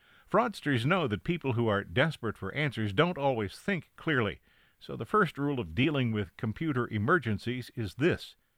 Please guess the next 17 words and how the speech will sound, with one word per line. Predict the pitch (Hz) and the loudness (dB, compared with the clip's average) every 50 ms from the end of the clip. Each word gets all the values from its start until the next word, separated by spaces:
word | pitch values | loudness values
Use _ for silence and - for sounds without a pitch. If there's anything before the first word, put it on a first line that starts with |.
| _ _ _ 110 | _ _ _ 0
don't | 95 131 131 135 135 151 - - _ _ _ _ _ _ _ - | 4 6 6 6 4 0 -6 -14 _ _ _ _ _ _ _ -8
panic. | - 196 208 147 104 85 - _ _ _ _ _ _ _ _ _ _ _ - _ _ - | -4 -4 -4 -2 -4 -8 -10 _ _ _ _ _ _ _ _ _ _ _ -20 _ _ 0
In | 123 120 | 0 2
most | 180 226 220 - - | 2 2 0 -2 0
cases, | - 123 107 101 - - 127 143 156 - - - _ _ _ _ | 2 2 2 2 0 -2 -6 -6 -6 -10 -14 -20 _ _ _ _
unless | - 92 101 120 113 - - - - | -12 -10 -10 -10 -10 -10 -12 -10 -4
whatever | 117 113 117 110 104 | -2 -2 0 0 -2
you're | 107 101 95 | -4 -6 -6
concerned | 87 - - 87 - 151 147 123 | -8 -10 -12 0 2 4 4 4
about | 107 92 95 104 101 | 4 2 0 -2 -2
is | 95 87 85 | -4 -8 -10
physically | - - _ 170 135 101 107 104 - 113 104 101 - _ | -12 -4 _ 0 0 0 0 -2 -2 -4 -6 -6 -6 _
on | 143 143 139 123 107 101 | 0 0 2 2 0 -2
fire, | - - - 160 180 123 123 - 151 - - _ _ _ _ _ _ _ _ - | -4 2 2 4 4 4 0 -4 -8 -14 -20 _ _ _ _ _ _ _ _ -10
a | 98 | 0
delay | 85 123 120 127 170 190 175 131 117 110 - - | 4 4 4 6 6 4 4 4 2 2 0 -4
won't | 127 110 110 143 180 147 131 135 - | -6 -2 0 2 2 2 2 -2 -6